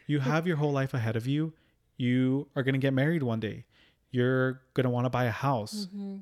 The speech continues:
Speaker 1: You can't buy a house without a
Speaker 2: You're
Speaker 1: credit
Speaker 2: gonna wanna
Speaker 1: score.
Speaker 2: get a car.
Speaker 1: Do you remember? Mi mamá siempre nos decía aquí en este país,
Speaker 2: No eres
Speaker 1: "Necesi-,
Speaker 2: nada.
Speaker 1: no eres nada sin, uh, tu crédito."
Speaker 2: Yeah.
Speaker 1: So growing up, my mom would always say, you know, "You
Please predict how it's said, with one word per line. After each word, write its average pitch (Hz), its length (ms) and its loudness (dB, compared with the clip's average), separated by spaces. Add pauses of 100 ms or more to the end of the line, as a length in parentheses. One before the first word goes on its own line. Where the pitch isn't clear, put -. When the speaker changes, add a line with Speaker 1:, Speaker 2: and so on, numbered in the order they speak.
(120)
Speaker 1:
You 139 200 -2
can't 160 260 -2
buy 135 200 2
a 147 40 0
house 117 300 -2
without 113 240 -2
a - 40 -10
Speaker 2:
You're 113 120 -2
Speaker 1:
credit 117 160 2
Speaker 2:
gonna 104 80 -2
wanna - 140 0
Speaker 1:
score. - 100 -2
Speaker 2:
get - 80 -4
a 220 40 -6
car. 311 460 0
Speaker 1:
Do 220 60 4
you 156 80 6
remember? 202 400 2
Mi 147 160 -4
mamá 127 320 -2
siempre 151 240 0
nos 139 180 0
decía 127 560 -2
aquí 131 400 -4
en 135 80 -4
este 127 240 -6
país, 117 480 -6 (300)
Speaker 2:
No 226 80 0
eres 233 180 4
Speaker 1:
"Necesi-, 233 60 2
Speaker 2:
nada. 233 420 2 (220)
Speaker 1:
no 135 100 0
eres 135 220 2
nada 139 240 -4
sin, 117 520 -6 (200)
uh, 113 320 -6 (100)
tu 117 80 -6
crédito." 113 560 -4 (180)
Speaker 2:
Yeah. 208 200 -6
Speaker 1:
So 135 460 0 (180)
growing 160 360 2
up, 147 240 2
my 127 220 -2
mom 120 380 -4
would 123 100 -4
always 117 300 0
say, 110 400 -2 (360)
you 123 80 -4
know, 110 280 0 (100)
"You 143 720 0